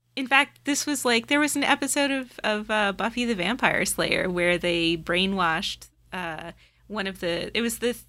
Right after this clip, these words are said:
season six with the three nerds, which was, like, it was the worst, um,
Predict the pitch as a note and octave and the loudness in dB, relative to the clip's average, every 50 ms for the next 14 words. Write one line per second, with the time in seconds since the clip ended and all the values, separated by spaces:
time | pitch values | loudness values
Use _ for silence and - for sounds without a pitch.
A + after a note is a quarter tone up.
0 | _ _ - - - - C4+ C#4 B3 B3 A3+ G#3+ G#3 - - F#3+ G3 G3 - - | _ _ -14 -10 -6 -2 -2 -2 0 0 -2 -2 -2 -2 -2 -2 -2 -2 -2 -4
1 | G3 F#3 - F3+ F3+ - - F3+ F3+ F3 E3+ E3 D#3 D#3 D#3 E3 E3+ F3 - - | -4 -6 -8 -12 -12 -10 -8 -8 -6 -6 -8 -8 -8 -8 -8 -8 -8 -10 -10 -10
2 | E3+ E3 - D#3+ F3+ - - - - - - - - G#3 A3 G#3+ - - - - | -10 -14 -14 -16 -16 -16 -14 -16 -16 -16 -18 -14 -12 -10 -10 -8 -10 -12 -12 -16
3 | - - F3 D#3+ - - - - - - - - - - - F#3+ E3+ D#3 D#3 A3+ | -16 -12 -12 -12 -8 -8 -8 -8 -6 -6 -6 -6 -8 -6 -8 -8 -8 -8 -8 -10
4 | A#3+ | -10